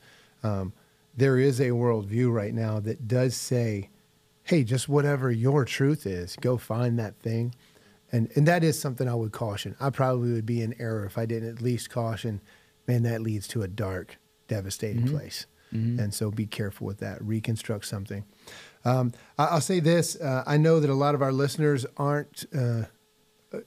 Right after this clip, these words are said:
Speaker 1: might not be Christians, might not be a part of a church, but our church, uh, here at Hope, we just did a four-week series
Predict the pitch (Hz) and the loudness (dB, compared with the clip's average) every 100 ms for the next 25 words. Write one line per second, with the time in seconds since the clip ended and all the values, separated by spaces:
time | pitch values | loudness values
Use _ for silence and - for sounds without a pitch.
0 | _ _ _ 151 147 123 147 143 139 - | _ _ _ 2 2 4 2 2 0 2
1 | 175 156 143 139 135 135 135 131 135 135 | 0 2 0 0 0 0 2 2 0 0
2 | 127 - 135 131 123 - 123 - 135 123 | 0 2 2 0 0 0 -2 -2 -2 0
3 | 139 123 - 170 139 123 - - 127 117 | 0 0 0 2 2 -2 -12 -4 -2 0
4 | 110 - 139 117 131 117 131 117 131 117 | -2 -2 0 2 0 2 0 2 0 0
5 | 117 127 117 110 135 131 127 117 - 123 | 0 0 0 -2 -2 0 0 -2 -4 0
6 | 123 131 | 2 0